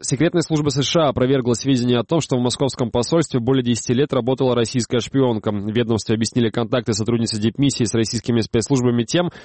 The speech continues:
что это входило в ее обязанности. В секретной службе отметили, что у россиянки не было доступа к конфи-, конфиденциальной информации. О предполагаемой российской разведчице в посольстве С Ш А накануне сообщила британская газета "The Guardian".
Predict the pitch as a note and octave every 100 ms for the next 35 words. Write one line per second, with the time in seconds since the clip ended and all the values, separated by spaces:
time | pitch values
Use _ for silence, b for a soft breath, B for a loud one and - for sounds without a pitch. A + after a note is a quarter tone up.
0 | B B - E3 E3+ C#3 C3+ C3 C#3+ B2+
1 | B2+ B2+ A#2+ A2+ F#2+ G2+ - G2+ G2 -
2 | G#2+ B2 A#2+ G#2+ A#2 G#2+ A2 C#3 C#3+ B2+
3 | G#2+ - A2+ A2+ C3+ C3+ B2+ B2 C3 A#2+
4 | A2 A#2 C3+ - A#2+ - B2+ A2+ _ -
5 | B2+ A#2+ - A#2+ B2 B2+ A#2+ - A2+ G2+
6 | - G2+ G2 G2 G2+ G2+ - A2 G#2+ A2
7 | G#2+ G#2+ - G#2 - G#2+ G#2 C3+ - -
8 | A2 A#2 - G#2+ - - G#2+ C3 C#3 B2
9 | A#2 B2+ A#2+ A#2 G#2 B2+ A#2 G#2 B2 B2
10 | - A#2 A2 G#2 A2 A2+ A2 A2+ A#2 A2
11 | G2+ G2+